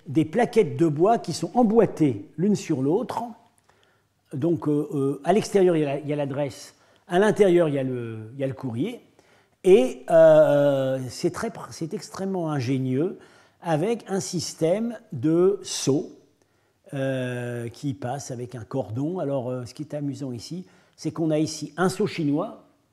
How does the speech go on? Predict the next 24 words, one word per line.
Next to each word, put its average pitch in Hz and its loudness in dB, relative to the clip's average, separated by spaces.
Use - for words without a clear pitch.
et 190 6
un 226 4
sceau 190 2
qui 180 -2
représente 175 0
un 165 -4
visage 151 -2
de 139 -4
profil 185 -6
de 143 -2
type 220 -6
indien, 160 -2
gandarin, 160 -2
ga-, 160 -4
gandarien, 143 -2
indo-grec. 170 4
Et 175 0
voilà, 151 2
donc, 175 0
c'est - -4
une 170 2
introduction 170 -4
à, 156 -2
euh, 139 -4